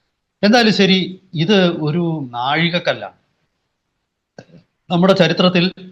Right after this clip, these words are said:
ഈ ഒരു റോക്കറ്റിന്റെ വിക്ഷേപണം, ആ,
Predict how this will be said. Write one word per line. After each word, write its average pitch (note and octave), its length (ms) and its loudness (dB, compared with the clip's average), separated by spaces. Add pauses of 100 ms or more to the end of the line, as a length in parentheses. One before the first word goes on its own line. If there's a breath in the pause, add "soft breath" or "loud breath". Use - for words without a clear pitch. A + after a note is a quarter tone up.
(320)
ഈ D#3+ 120 0
ഒരു E3 140 2 (100)
റോക്കറ്റിന്റെ C#3 480 2
വിക്ഷേപണം, B2 520 -4 (1500)
ആ, B2 320 -6